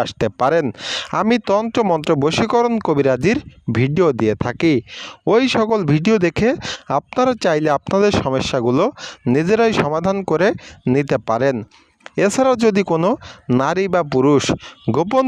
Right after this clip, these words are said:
সমস্যায় ভোগেন, তাও আমার কাছ থেকে চিকিৎসা নিতে পারেন। আরেকটা কথা বলতে চাই, আপনারা যারা অনলাইনে কাজ করিয়ে বারবার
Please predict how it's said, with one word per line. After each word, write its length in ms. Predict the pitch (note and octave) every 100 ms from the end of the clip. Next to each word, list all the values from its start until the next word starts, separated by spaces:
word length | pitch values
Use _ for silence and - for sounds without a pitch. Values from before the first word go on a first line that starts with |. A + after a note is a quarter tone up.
| -
সমস্যায় 440 | D3+ C#3+ - D3 A#2+
ভোগেন, 280 | A#2 C3+ G#3+ F4+ - - - -
তাও 160 | F3+ F3
আমার 180 | D3 B2+ A#2+
কাছ 120 | A2 -
থেকে 220 | C3 A#2 G#3+ - - - -
চিকিৎসা 420 | E3 F#3 F3 F#3+ D3+
নিতে 180 | A2 A2 G#2+
পারেন। 260 | B2+ E3 C3+ - _ - - -
আরেকটা 340 | C3+ E3 - G#3+
কথা 200 | E3 D3 B2
বলতে 240 | B2 A2 A2+ -
চাই, 200 | D3+ A#2 - - - - B2+
আপনারা 380 | - - F#3+ F3 C3+
যারা 200 | C3+ C#3 G#2+ _ _ - C#3
অনলাইনে 540 | E3+ D#3+ C#3 C#3+ D3+ A#2 D#3 - D3
কাজ 160 | D#3+ - -
করিয়ে 300 | C3+ D3 D#3 G#2 - - A2+ C3+
বারবার 380 | D#3+ E3+ E3